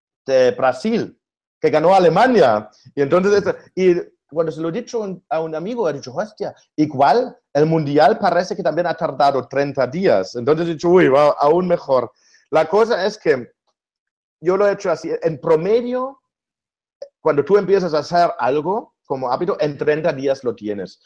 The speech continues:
¿Por qué ciento sesenta y seis? Porque, a ver,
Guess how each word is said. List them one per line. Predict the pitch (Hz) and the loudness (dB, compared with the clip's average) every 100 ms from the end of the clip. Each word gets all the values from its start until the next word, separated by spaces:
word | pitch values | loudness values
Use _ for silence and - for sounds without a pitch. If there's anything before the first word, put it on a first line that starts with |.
| _ _ | _ _
¿Por | - 156 | 0 0
qué | 214 226 | 2 2
ciento | 214 170 160 | 2 0 -2
sesenta | 165 165 143 139 | 0 -2 2 0
y | 135 | 0
seis? | - 190 - | 0 -2 -2
Porque, | - 143 160 139 - | -2 0 2 0 -2
a | 135 | -2
ver, | 143 160 | 2 2